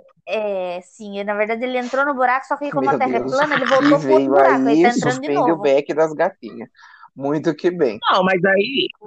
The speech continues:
Speaker 2: Ah.
Speaker 3: é aí que tá. Tudo isso daí, o empenho das pessoas e tudo mais. Agora eu vou te perguntar: cadê o empenho pra procurar um emprego? Não tem, né?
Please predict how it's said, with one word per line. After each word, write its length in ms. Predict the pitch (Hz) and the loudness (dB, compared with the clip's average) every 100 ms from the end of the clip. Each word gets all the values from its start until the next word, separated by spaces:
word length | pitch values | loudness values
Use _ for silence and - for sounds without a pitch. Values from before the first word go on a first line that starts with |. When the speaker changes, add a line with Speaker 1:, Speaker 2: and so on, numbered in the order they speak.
| 208 | -4
Speaker 2:
Ah. 280 | 135 131 120 - | -2 0 -2 -4
Speaker 3:
é 140 | - | -2
aí 240 | 98 220 208 | 2 0 0
que 180 | 247 | -2
tá. 220 | - 135 101 - | 0 0 0 -4
Tudo 160 | - 226 | -6 -2
isso 220 | 240 233 | -2 0
daí, 340 | 185 165 170 185 | 2 4 6 4
o 80 | |
empenho 440 | 170 165 175 165 160 | 4 2 2 2 2
das 180 | 156 - | 0 0
pessoas 320 | 147 143 143 | 0 2 0
e 40 | |
tudo 120 | 135 160 | 0 0
mais. 120 | 196 | 0
Agora 220 | 202 285 | 2 2
eu 80 | 262 | 2
vou 100 | 277 | 0
te 100 | - | -2
perguntar: 600 | 214 240 202 190 160 139 135 | -2 0 0 -2 2 0 2
cadê 280 | 214 214 | 0 2
o 80 | 269 | 2
empenho 380 | 247 - 220 208 | 2 0 0 2
pra 120 | 196 | 0
procurar 400 | 185 180 185 175 | 0 -2 2 2
um 80 | 160 | 2
emprego? 440 | 151 135 131 120 | 0 0 0 2
Não 180 | 151 262 | 4 2
tem, 320 | - 247 240 | 2 2 2
né? 240 | 143 143 | 2 2